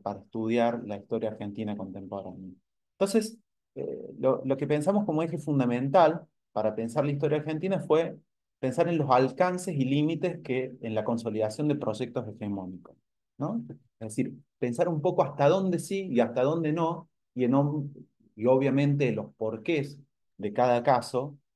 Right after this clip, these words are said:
eh, hubo o no hubo hegemonía en la Argentina. En ese sentido, distinguimos dentro de esa crisis orgánica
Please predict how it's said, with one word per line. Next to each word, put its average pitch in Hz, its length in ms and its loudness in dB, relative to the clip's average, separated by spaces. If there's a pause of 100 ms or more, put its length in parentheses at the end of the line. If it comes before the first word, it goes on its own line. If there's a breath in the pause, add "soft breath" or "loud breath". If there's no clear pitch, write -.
(140)
eh, 107 260 -8
hubo 135 500 4
o 110 160 -4
no 120 140 2
hubo 123 500 0
hegemonía 113 840 -2 (340)
en 101 140 -8
la 101 60 -6
Argentina. 87 500 -12 (920)
En 131 160 2
ese 170 200 -2
sentido, 185 640 2
distinguimos 135 960 2 (320)
dentro 139 500 2
de 113 60 4
esa 110 180 -4
crisis 127 340 -8
orgánica 165 720 2